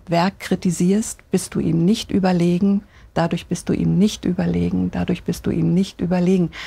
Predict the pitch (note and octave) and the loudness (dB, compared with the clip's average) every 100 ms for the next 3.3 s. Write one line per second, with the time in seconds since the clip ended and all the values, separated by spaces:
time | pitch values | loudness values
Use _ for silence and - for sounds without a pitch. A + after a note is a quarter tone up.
0 | - F3+ F#3 F3+ F#3+ G#3+ E3+ - D#3+ D#3+ | -6 -2 -2 0 0 0 -2 -2 -2 -2
1 | F3 E3+ F3 - F#3+ F#3 G#3 - A#3+ - | -2 -2 -2 0 0 0 -2 0 0 -2
2 | - F3 - A#3+ G#3+ G#3 G#3 - - F#3 | -6 -8 -4 -2 0 0 -2 -2 -2 -2
3 | - G3+ | 0 0